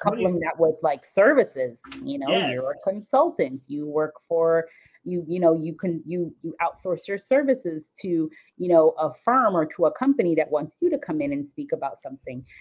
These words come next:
Speaker 2: or
Speaker 1: Yeah.
Speaker 2: say, "I'm gonna create some digital products behind that," or write a book. There's, like, millions of options and ways to go
Speaker 1: Yes.
Speaker 2: with it. I mean,
Speaker 1: Mm-hmm.
Speaker 2: it, it's, it's, it's endless,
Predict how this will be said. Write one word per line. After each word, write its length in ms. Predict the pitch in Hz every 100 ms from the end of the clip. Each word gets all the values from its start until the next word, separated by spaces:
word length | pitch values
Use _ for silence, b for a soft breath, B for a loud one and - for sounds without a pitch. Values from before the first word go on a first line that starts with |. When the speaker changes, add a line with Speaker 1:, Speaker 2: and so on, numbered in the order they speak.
| B _
Speaker 2:
or 140 | 165 165
Speaker 1:
Yeah. 60 |
Speaker 2:
say, 200 | 160 156
"I'm 100 | 175
gonna 160 | 196 190
create 340 | - 214 -
some 180 | - 202
digital 280 | 196 214 233
products 500 | - 330 311 135 -
behind 380 | 151 - 139 135
that," 160 | 127 127
or 80 | 143
write 220 | 156 180
a 60 |
book. 340 | 202 339 294 -
There's, 140 | 233 339
like, 140 | 381 240
millions 400 | 233 277 277 269
of 120 | 262
options 420 | 269 294 262 233
and 140 | 220
ways 220 | 208 233 233
to 160 | - -
go 80 | 262
Speaker 1:
Yes. 60 |
Speaker 2:
with 140 | 233 -
it. 180 | 127 - _ _ _ _ -
I 40 |
mean, 340 | 220 208 202 196
Speaker 1:
Mm-hmm. 220 | 208 139 165 _ _
Speaker 2:
it, 120 | - 143
it's, 240 | 226 - -
it's, 220 | 233 233 -
it's 160 | 233 -
endless, 580 | 247 254 147 131 -